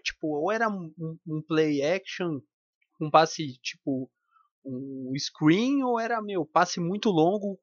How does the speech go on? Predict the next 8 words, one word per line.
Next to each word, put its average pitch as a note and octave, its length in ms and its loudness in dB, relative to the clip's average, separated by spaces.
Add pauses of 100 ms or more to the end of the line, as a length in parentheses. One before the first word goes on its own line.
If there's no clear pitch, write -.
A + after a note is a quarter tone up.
e F#3+ 120 -6
um G#3 220 -6
corpo G3 240 2
de F#3 80 -2
recebedores F#3+ 680 2
bem G#3+ 520 -2 (380)
mediano, F3 600 4
sabe? B2+ 400 -2